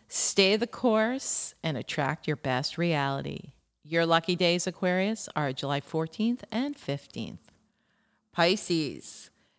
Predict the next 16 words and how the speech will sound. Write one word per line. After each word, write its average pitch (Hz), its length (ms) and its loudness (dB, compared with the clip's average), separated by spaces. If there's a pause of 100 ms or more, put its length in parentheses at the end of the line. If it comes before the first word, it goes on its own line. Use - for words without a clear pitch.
(100)
Your 180 140 2
sensitivities 196 800 2
are 180 60 2
activated, 170 840 2
and 170 200 -2
you 170 60 0
may 180 180 2
want 185 240 0
to 170 40 -4
get 175 160 2
away 185 360 2
from 151 240 -2
the 139 60 2
hustle 190 500 0
and 214 160 0
bustle. 143 640 0